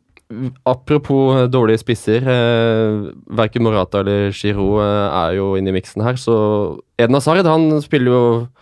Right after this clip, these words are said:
spiss. Han gjorde det nå i helga igjen, men denne kampen mot Newcastle så hadde han minst ballberøringer, altså på hjemmebane denne sesongen. Hvis vi ser bort fra Manchester City-kampen de hadde, eh, på Stamford Bridge,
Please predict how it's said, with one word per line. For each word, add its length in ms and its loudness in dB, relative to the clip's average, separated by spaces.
spiss. 460 -6
Han 80 2
gjorde 180 2
det 80 4
nå 160 2
i 40 0
helga 280 0
igjen, 420 0
men 360 2
denne 520 2
kampen 320 -2
mot 100 -2
Newcastle 420 -4
så 100 -4
hadde 280 -2
han 160 0
minst 440 -2
ballberøringer, 760 -2
altså 240 -2
på 120 0
hjemmebane 520 0
denne 160 0
sesongen. 340 0
Hvis 80 0
vi 80 0
ser 80 2
bort 220 -2
fra 100 2
Manchester 240 -2
City-kampen 520 -4
de 100 -2
hadde, 180 -4
eh, 460 -2
på 180 -4
Stamford 260 -8
Bridge, 280 -6